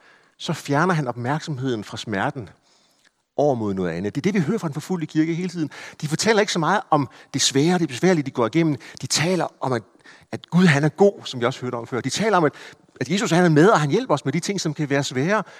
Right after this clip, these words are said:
De taler om, at, at, at, at, at der er et perspektiv i det, som vi oplever her og nu. Smerten er med andre ord noget,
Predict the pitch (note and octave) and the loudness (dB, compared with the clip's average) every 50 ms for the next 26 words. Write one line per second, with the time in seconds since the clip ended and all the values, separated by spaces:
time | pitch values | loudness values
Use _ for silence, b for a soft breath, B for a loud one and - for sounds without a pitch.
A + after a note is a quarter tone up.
0 | B B - - - G#3 A#3+ A3 G3+ G3 F#3 D#3 D3+ - B B B B B B | B B -6 -2 0 2 2 4 4 4 4 4 2 0 B B B B B B
1 | - C#3+ - - D3 C#3+ - - C3+ - - C#3+ - - E3+ F#3+ - - - - | -4 -4 -2 -2 -6 -4 -2 -2 -4 -2 -2 -4 -2 0 -2 -2 -2 -2 -4 -4
2 | - - - F3 - - - - B3 B3 A#3+ F3+ - G3+ - - F3+ D#3+ D#3+ - | -2 -2 -2 0 2 2 2 2 2 0 0 -2 -2 0 0 0 -2 -2 0 0
3 | F3+ G#3 - G3 F3+ D#3 C3+ - G3 G#3+ F#3+ E3 D#3 D3 D3+ G#3+ A#3+ - B B | -2 -2 0 2 2 2 2 0 -4 -6 -4 -4 -2 0 0 0 0 0 B B
4 | B B B B - - - C3 B2 C3 D3+ F3+ - F3 - - B2 A#2+ - - | B B B B -10 -10 -6 -4 -2 0 0 0 0 -2 -4 -4 -4 -4 -4 -2
5 | - A#2 C3+ D#3 D#3+ - - C3+ C3 A#2+ A2+ A2 G#2+ A2 A#2 C3 C#3 C3+ | -2 -2 -2 -2 -6 -6 -2 -2 -2 -2 -2 0 0 2 2 2 0 0